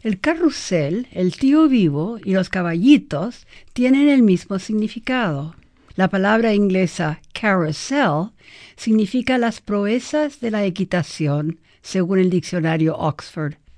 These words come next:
Pero, ¿de dónde viene esta atracción fantástica? La evidencia de los carruseles más antigua que tenemos es de hace mil quinientos años. Los torneos medievales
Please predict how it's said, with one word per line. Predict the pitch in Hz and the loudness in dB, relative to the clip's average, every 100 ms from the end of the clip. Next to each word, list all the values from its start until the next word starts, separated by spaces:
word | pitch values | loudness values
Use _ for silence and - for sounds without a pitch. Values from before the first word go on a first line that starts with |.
| - - | -20 -8
Pero, | 294 285 202 180 - - | 0 2 2 0 -8 -4
¿de | 240 | 0
dónde | 254 311 320 311 | 6 10 10 8
viene | 277 370 392 233 185 | 6 6 6 4 2
esta | 180 - 190 | -4 -2 -4
atracción | 196 208 208 226 214 | -2 -4 -4 -4 -4
fantástica? | 226 208 269 359 - 220 - 147 139 - _ _ _ - - | -2 -2 0 -2 -2 -4 -2 -4 -6 -12 _ _ _ -20 -10
La | 208 208 | 0 2
evidencia | 214 226 240 311 320 359 | 4 2 4 4 4 4
de | 359 | 2
los | 339 | 2
carruseles | 339 302 285 254 - 226 185 170 220 | 0 0 0 -2 -2 0 0 -2 0
más | 262 285 | 0 2
antigua | 320 294 285 262 180 143 151 | 4 4 4 2 2 -2 -4
que | 185 | -4
tenemos | 208 214 254 277 359 349 - - - | -2 0 2 2 2 -4 -18 -20 -6
es | 226 226 | -4 0
de | 233 214 | 0 0
hace | 233 - 214 | -2 0 2
mil | 233 302 330 | 6 6 4
quinientos | - 220 220 233 254 254 240 | 0 0 2 2 0 -2 -6
años. | 190 185 170 151 151 - - - - - - | -2 0 2 0 -4 -10 -20 -20 -20 -20 -12
Los | 208 196 | -8 -8
torneos | - 233 233 285 359 339 | -6 -2 0 2 2 2
medievales | 285 269 233 233 220 214 180 185 233 - | 4 4 2 0 2 2 0 -2 -6 -14